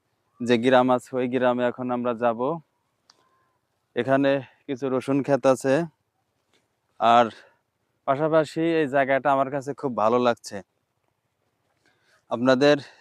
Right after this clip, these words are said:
এই ভিডিওর মাধ্যমে আমাদের এই, এই বিলের নামও পরিচিতকরণ করে দেব। আমাদের এই বিল কিন্তু অনেক ঐত-, ঐতিহ্যবাহী, অনেক বড়। এই বিলটা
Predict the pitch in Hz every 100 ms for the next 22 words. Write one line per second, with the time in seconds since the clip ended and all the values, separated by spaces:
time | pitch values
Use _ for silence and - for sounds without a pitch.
0 | - 120 135 131 135 131 127 123 139 127
1 | 131 127 131 131 127 143 127 _ _ _
2 | _ 120 107 123 127 127 120 127 127 131
3 | 139 151 143 131 127 131 127 131 135 135
4 | 127 123 127 170 180 _ _ _ _ _
5 | _ _ _ _ 117 123 131 143 143 127
6 | 135 127 147 139 156 147 - - _ _
7 | _ _ 127 135 131 143 135 - - 135
8 | 147 147 131 147 135 131 123 123 120 107
9 | - _ _ _ _ _ - 143 165 170
10 | 170 160 123 131 120 101 92 _ _ _
11 | _ _ _ _ _ 113 123 120 - _
12 | _ - 107 123 120 123